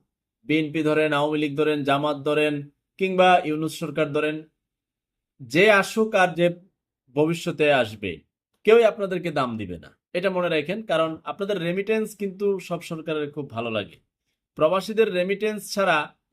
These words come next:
বাংলাদেশে যে সরকার বসবে তাদের বিন্দুমাত্র ক্ষমতা নাই দেশ চালানোর, কিন্তু প্রবাসীদের দাবি দাওয়া কোনোদিনই তারা শুনবে না। প্রবাসীদের লাশ বিদেশে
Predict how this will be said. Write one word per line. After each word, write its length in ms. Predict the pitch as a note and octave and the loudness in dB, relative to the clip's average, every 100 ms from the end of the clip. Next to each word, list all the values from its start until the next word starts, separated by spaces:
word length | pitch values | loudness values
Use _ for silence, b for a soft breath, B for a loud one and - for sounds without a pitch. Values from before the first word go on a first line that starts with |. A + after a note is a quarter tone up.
| _ | _
বাংলাদেশে 800 | A2+ B2 D#3 F3+ F#3+ G3 - G#3 | -10 0 0 2 0 0 -2 -2
যে 160 | F3+ F#3 | 0 -2
সরকার 460 | F3+ F3+ F3 E3+ C#3+ | -2 -6 0 0 2
বসবে 400 | D3+ D3 D3+ C#3+ C#3+ _ _ _ - | -2 -2 0 0 -2 _ _ _ 0
তাদের 300 | D#3+ F#3 F3 | 0 0 -4
বিন্দুমাত্র 760 | D3+ C#3+ G3+ G3+ G3 F3+ F3+ F3 | -4 0 0 2 2 0 -2 -8
ক্ষমতা 360 | D#3+ D#3+ D#3 | -6 -6 -4
নাই 140 | D#3 C#3+ | -2 -2
দেশ 260 | C#3 - | -2 -2
চালানোর, 400 | C3 A2 F2 D#2 _ _ _ | -4 -2 -4 -10 _ _ _
কিন্তু 260 | F#3 F#3+ | 0 0
প্রবাসীদের 680 | E3+ F3 G3 G3+ G#3+ G3+ E3+ | 2 4 4 2 2 2 2
দাবি 260 | E3 D#3+ D#3 | 0 0 2
দাওয়া 240 | D3+ D3+ | 2 2
কোনোদিনই 380 | C#3+ G#3+ G#3+ F#3+ | -2 -4 -2 -2
তারা 220 | E3+ D3+ | -2 -4
শুনবে 320 | - B2+ G#2+ | -6 -6 -6
না। 200 | D#2+ - _ _ _ _ | -8 -16 _ _ _ _
প্রবাসীদের 460 | D3+ F#3+ G3 G3+ G3+ | 2 2 0 0 2
লাশ 280 | E3+ F#3+ F3+ | 2 2 -2
বিদেশে 360 | E3+ F3+ F3 | -4 -4 -2